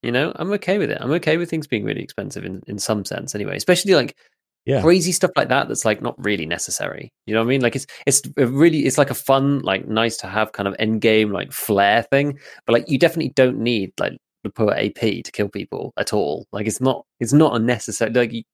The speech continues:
Speaker 1: it's not necessary.
Speaker 2: Sure.
Speaker 1: And so that's why I don't mind, because it's not like, you know, you make basic health kits, like, you know,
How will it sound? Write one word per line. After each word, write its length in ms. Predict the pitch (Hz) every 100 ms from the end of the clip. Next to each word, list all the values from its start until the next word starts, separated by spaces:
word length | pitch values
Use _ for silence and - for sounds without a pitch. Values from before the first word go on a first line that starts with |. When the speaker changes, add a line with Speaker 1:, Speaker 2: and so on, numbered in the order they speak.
| -
Speaker 1:
it's 200 | - -
not 100 | 139
necessary. 520 | 123 101 92 71 90
Speaker 2:
Sure. 180 | - 90
Speaker 1:
And 120 | 87 110
so 80 |
that's 220 | 165 175 165
why 120 | 147
I 40 |
don't 160 | 127 113
mind, 360 | 123 104 85 -
because 420 | 101 - 104 101 - _ _ _ _ _ _ _ _ _ _
it's 140 | -
not 160 | 151 139
like, 220 | 127 123 - _ -
you 80 |
know, 100 | 107 95
you 200 | 98 110
make 360 | 104 101 - _ _ _ _ -
basic 280 | 110 -
health 340 | - 120 107 -
kits, 300 | - - -
like, 220 | 98 - _
you 60 | -
know, 160 | 50